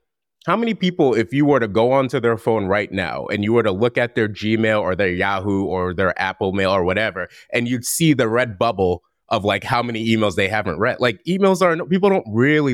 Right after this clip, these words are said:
go through 'em if they don't really have to. And we get so many.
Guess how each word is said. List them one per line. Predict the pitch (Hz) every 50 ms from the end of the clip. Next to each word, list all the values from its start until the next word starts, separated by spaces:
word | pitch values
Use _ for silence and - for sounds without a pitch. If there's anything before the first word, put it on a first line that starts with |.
| 110 113 92
go | 107 110 104
through | - - 110 123 120
'em | 98 92
if | 87 -
they | - 110
don't | 104 98 - _
really | 80 90 101 107 104 104 95
have | 101 127 147 165 _ - -
to. | 78 73 80 - _ _ _ _ _ _ _ _ _ -
And | 120 117 113 110 113 110 101
we | 113
get | 110 113 147 - -
so | - - - - - 175 170 135
many. | 104 98 95 101 120 170 190 131 85 82 82 -